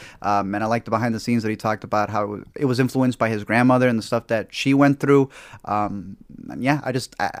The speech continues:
I really like how it ends. I like the performances in it. Um, shout out Swallow.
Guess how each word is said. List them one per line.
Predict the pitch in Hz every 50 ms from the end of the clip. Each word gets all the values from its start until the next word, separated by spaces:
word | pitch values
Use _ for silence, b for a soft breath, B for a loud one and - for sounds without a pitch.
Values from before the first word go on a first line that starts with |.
| -
I | 131
really | 139 143 151 151
like | 143 139 131 -
how | 139 131
it | 120
ends. | 120 120 117 113 110 - -
I | - - 117
like | 117 117 120 120 -
the | -
performances | 117 110 - - 117 113 113 104 113 107 107
in | 110 113
it. | 110 107 107 _ _ _
Um, | - 101 - - - - - - - _ _ _ _ _ _ _ - - _ _ _ _
shout | _ - - - 92 117
out | 131 135 -
Swallow. | - 131 135 156 160 120 104